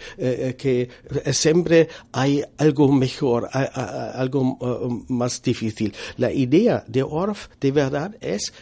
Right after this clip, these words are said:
que los niños pueden hacer su propia música muy sencilla, ¿ya? Pero, pero aprender algo a través de, eh, eh, eh, de este. Y este, se, por supuesto, se tiene que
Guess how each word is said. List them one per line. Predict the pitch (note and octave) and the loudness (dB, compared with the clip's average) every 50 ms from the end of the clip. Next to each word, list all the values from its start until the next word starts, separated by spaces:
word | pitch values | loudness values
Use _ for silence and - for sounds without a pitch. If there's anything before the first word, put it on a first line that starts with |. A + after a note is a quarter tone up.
| - | -18
que | - - D3 C#3 | -8 -4 -2 -2
los | C3+ C3 - - | -2 -2 -2 -2
niños | C3 C#3 E3 F#3+ G#3 A3 A3+ A3+ G#3+ - | 0 0 0 0 0 0 -2 -2 -4 -10
pueden | _ - C3+ C3+ C#3+ E3 F3 F#3 G3+ G3+ - | _ -8 -6 -4 -4 -4 -4 -4 -4 -6 -8
hacer | D3 C3+ - - - - D3+ D#3+ - - - | -10 -10 -8 -8 -6 -6 -6 -8 -12 -14 -14
su | - - D3+ B2 - | -8 -8 -8 -8 -6
propia | B2 A#2+ C#3 D#3+ D#3 - D3+ C#3+ C#3 | -6 -6 -6 -6 -6 -6 -6 -6 -4
música | C#3 C3+ C3+ D3+ E3 - D#3 C#3+ - D3 C3+ | -4 -4 -4 -6 -6 -6 -8 -8 -6 -6 -4
muy | C3+ C#3+ D#3 E3+ G3+ A#3 A#3 G3+ | -2 -2 -2 0 0 0 0 0
sencilla, | - - C#3 A#2+ A2 - A2+ G#2+ F2+ E2+ G#2+ D3+ A#3 C#4+ - _ _ - - - - | 0 -2 -2 -2 -2 -4 -6 -6 -6 -4 -4 -4 -4 -6 -8 _ _ -20 -18 -10 -4
¿ya? | A#2+ F3 G#3+ - - - _ - | -2 -2 -2 -2 -6 -18 _ -8
Pero, | - - G3+ A3 A3+ G#3+ - - - - | -6 -4 -2 -2 -4 -4 -6 -10 -14 -8
pero | - F3+ F#3+ G3+ A3+ G#3+ F#3+ F3+ - - _ _ _ _ _ _ _ _ _ - | -6 -4 -4 -2 -2 -2 -2 -4 -6 -14 _ _ _ _ _ _ _ _ _ -8
aprender | D3 - - - D#3 D3+ E3 D#3+ C#3+ - D#3+ F3 F#3 F3+ F3 - - | -8 -8 -4 -2 2 2 2 2 2 0 -2 -2 -2 -4 -6 -6 -2
algo | C3+ C#3 C#3+ D3 C#3+ D3 D3+ D#3+ E3 D#3 - _ - | 0 0 0 2 2 2 2 2 2 -2 -8 _ -6
a | - C3+ C3+ | -6 -6 -4
través | - C3+ C3 B2 A#2+ A#2+ A#2 - - - - _ _ _ _ _ _ - _ _ - | -4 -4 -4 -2 -2 -2 -2 -2 -4 -6 -8 _ _ _ _ _ _ -20 _ _ -4
de, | B2 A#2+ | -4 -2
eh, | - | 0
eh, | B2+ B2 - A2 A#2 A#2 A#2 - - A#2+ A2 F#2 - | 0 -2 -2 -2 -4 -4 -4 -4 -4 -4 -4 -4 -4
eh, | A#2+ A#2 F2+ G2+ A2+ - | -6 -6 -6 -6 -6 -4
de | A#2 F2+ F2+ G2 F#2+ | -4 -4 -2 -4 -4
este. | - - - F2+ - - - - - | -4 -6 -6 -8 -8 -10 -12 -14 -10
Y | G2+ G#2 D#2 | -8 -6 -4
este, | G2+ - - - E3 E3 | -4 -4 -2 -2 -2 0
se, | - G#3 F3+ D#3+ | 2 2 2 2
por | - - A#2+ G#2 | 0 -6 -10 -8
supuesto, | - G2+ E2+ D#2 F#2 F#2+ - - F#3 G3+ - - - | -8 -10 -10 -8 -8 -8 -6 -4 -6 -6 -6 -10 -10
se | - - A2 | -6 -6 -6
tiene | - - G#2+ G#2+ A#2+ A#2+ - | -4 -4 -4 -2 -2 -2 -2
que | - F3+ F#3+ F#3+ | -2 -4 -4 -4